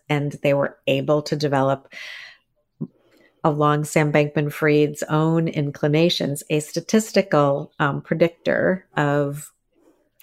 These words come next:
what Republicans versus Democrats might think about his case,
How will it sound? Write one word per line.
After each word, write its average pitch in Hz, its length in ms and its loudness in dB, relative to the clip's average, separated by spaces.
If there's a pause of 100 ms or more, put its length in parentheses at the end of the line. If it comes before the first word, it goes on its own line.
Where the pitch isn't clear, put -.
(140)
what 139 360 -2
Republicans 147 1080 -2
versus - 360 -4
Democrats 143 600 0
might 143 240 -4
think 156 180 -2
about - 280 -2
his - 160 -8
case, 165 420 0